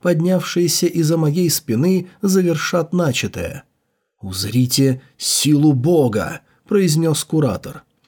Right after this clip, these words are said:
Острые кончики крыльев справедливого героя отскочили от жертвы, не нанеся урона. Более того, кость крыла, которая тверже святого меча, была сломана. «Это твоя сила?»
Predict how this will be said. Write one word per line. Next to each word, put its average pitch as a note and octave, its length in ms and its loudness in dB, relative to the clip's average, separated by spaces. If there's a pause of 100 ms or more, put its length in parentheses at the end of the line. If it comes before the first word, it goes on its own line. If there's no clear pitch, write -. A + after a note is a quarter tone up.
(160)
Острые C3 560 2
кончики B2 600 0
крыльев C3 520 2
справедливого C3+ 760 2
героя A#2+ 500 2
отскочили D3 680 -2
от C#3 140 -2
жертвы, B2 640 -2
не F3+ 140 2
нанеся D#3+ 480 2
урона. C3 640 0 (260)
Более A#2 420 4
того, F2+ 380 -6 (220)
кость F3+ 340 0
крыла, C#3+ 460 2
которая D#3 400 0
тверже D#3 480 0
святого D3 420 0
меча, D#3 540 0 (120)
была E3 300 0
сломана. C#3 800 0 (580)
«Это A2 320 -6
твоя G#2+ 460 -4
сила?» F3 640 0